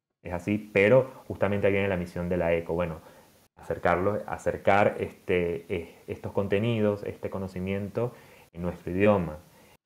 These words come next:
Eh, así que ese es otro de los, de nuestros grandes proyectos y en los que estamos, bueno, trabajando a full todo el año. Por otro lado están los trainings,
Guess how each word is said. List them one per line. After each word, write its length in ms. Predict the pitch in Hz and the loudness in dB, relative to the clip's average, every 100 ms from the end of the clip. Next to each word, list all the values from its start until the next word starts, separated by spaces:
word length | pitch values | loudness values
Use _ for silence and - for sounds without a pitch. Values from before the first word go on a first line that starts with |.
| - | -10
Eh, 400 | 87 85 80 78 78 - _ _ _ - | -2 0 0 -2 -8 -16 _ _ _ -10
así 180 | - | -2
que 300 | 95 104 101 - _ _ _ _ _ _ _ | 6 6 6 -4 _ _ _ _ _ _ _
ese 140 | - 90 | -10 -8
es 60 | - | 2
otro 400 | 104 98 107 104 | 4 6 6 6
de 80 | 95 | 6
los, 200 | 85 82 | 2 -2
de 100 | 90 | -2
nuestros 260 | 90 101 87 | -4 -2 -2
grandes 280 | 92 95 | 0 -2
proyectos 480 | - 104 95 95 113 | -2 0 2 0 -2
y 40 | 98 | -2
en 80 | |
los 100 | 85 | -4
que 80 | - | -6
estamos, 340 | - 82 82 87 | -6 -4 -4 -4
bueno, 200 | 85 80 | -6 -6
trabajando 560 | 80 80 82 82 85 | -8 -6 -4 -4 -4
a 60 | 90 | -6
full 320 | - 98 98 | -2 0 0
todo 260 | - 95 95 | 0 4 6
el 80 | 104 | 6
año. 420 | 101 101 101 104 - - - - - _ - | 6 2 -2 -2 -8 -20 -20 -20 -20 _ 2
Por 160 | 120 | 6
otro 200 | 143 139 | 6 6
lado 200 | 123 117 | 6 6
están 240 | 113 107 101 | 4 0 -2
los 180 | 98 - | -4 0
trainings, 760 | 139 135 120 104 101 107 - | 2 4 2 -2 -4 -8 -14